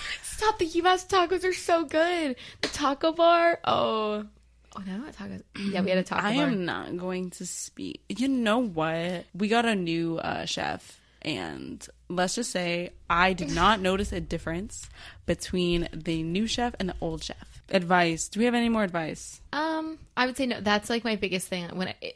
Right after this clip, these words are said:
Speaker 2: my advice for seniors would be
Speaker 1: Mm-hmm.
Speaker 2: be intentional. And then that p-, piece about thinking, "Will I regret this?" For anyone in college, well, okay, yeah. So I guess for undergraduate or underclassmen, I would say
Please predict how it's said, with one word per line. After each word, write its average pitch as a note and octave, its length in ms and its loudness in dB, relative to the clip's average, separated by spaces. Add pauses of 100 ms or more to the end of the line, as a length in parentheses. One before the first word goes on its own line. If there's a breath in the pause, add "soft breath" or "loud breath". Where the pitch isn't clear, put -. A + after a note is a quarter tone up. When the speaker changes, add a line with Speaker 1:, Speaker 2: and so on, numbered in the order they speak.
(100)
Speaker 2:
my G#3+ 200 -4
advice A#3 360 -2
for G3 380 -4
seniors F#3 680 -2
would E3+ 160 -6
be D#3+ 420 -2
Speaker 1:
Mm-hmm. F3 360 0
Speaker 2:
be G#3 120 2
intentional. D#3+ 800 -2 (120)
And F3 160 -2
then E3 140 -2
that D#3+ 180 -6 (160)
p-, - 100 -10 (120)
piece F3+ 240 0
about E3 360 0 (160)
thinking, E3+ 360 -4
"Will D#3+ 140 -4
I D3+ 120 -10
regret D#3+ 400 -12
this?" E3 300 -12 (100)
For F#3+ 760 0 (180)
anyone A3+ 760 0 (160)
in A#3 140 0
college, E3+ 580 0 (200)
well, G3+ 280 8
okay, F3 240 0
yeah. - 160 2
So F3+ 160 0
I F3+ 40 2
guess F#3 140 -2
for - 140 -10
undergraduate F3 580 -2
or F#3+ 380 2 (100)
underclassmen, G3 1000 -6 (200)
I G3 120 0
would F3+ 160 -2
say E3 440 -2